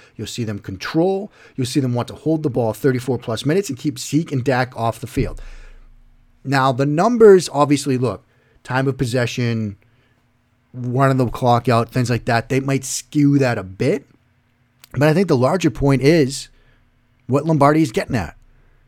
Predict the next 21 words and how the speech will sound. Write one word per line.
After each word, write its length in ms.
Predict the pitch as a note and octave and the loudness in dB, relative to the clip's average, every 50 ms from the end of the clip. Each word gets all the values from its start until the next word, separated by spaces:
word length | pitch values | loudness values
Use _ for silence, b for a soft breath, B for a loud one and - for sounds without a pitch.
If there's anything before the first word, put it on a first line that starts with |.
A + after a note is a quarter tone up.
| _ _ _ _ _ _ _ _ _ _ _ | _ _ _ _ _ _ _ _ _ _ _
Keep 220 | - - - D#3 C#3+ | -8 -6 -6 -4 -2
Zeke 220 | B2 D3+ E3 E3+ | -2 -2 0 0
and 80 | E3 C#3 | 0 0
Dak 240 | D#3 D3 C#3+ - D#3 | 2 0 0 0 0
off 160 | C#3 - - | -2 -2 -2
the 40 | C3 | -4
field 240 | - D3 C#3 B2 | 0 0 2 2
and 120 | A#2 A2 G#2+ | 0 -2 0
wear 320 | A2 A#2+ C#3 D#3 E3 D#3 | 0 2 2 2 2 0
down 480 | C3+ A#2 C#3 B2+ C3 C3+ C3+ C3 A#2+ G#2+ | -4 -4 -4 -2 -2 0 0 -2 -2 0
this 240 | A#2+ B2 A#2 G#2 G2+ | 0 -2 -2 -2 -4
defense 420 | G2 B2 C#3 C3+ - B2 G#2+ - | 0 2 2 2 2 0 -4 -6
with 140 | A2 G#2+ - | -6 -8 -8
tempo. 420 | - - C#3 C3 G#2+ A#2 - - - - - - - - - - - _ _ _ _ _ _ _ _ _ _ _ _ _ _ _ - | -2 0 0 0 0 -4 -10 -14 -18 -20 -20 -20 -20 -20 -20 -20 -20 _ _ _ _ _ _ _ _ _ _ _ _ _ _ _ -8
And 160 | A#2+ A#2 A#2+ C#3+ | -4 -2 0 0
this 160 | F#3 - - | 0 0 0
has 120 | A3+ F#3 | -4 0
been 280 | - G#3+ G3 G3 F#3+ F3+ | 6 6 6 6 6 2
where 200 | E3+ D#3+ D#3 D3+ | 2 2 2 2
the 80 | C#3 | 0
Patriots 440 | C3+ - - D#3+ D#3+ D#3+ F3+ E3 - | -2 -6 -8 -10 -6 -2 -2 -2 -2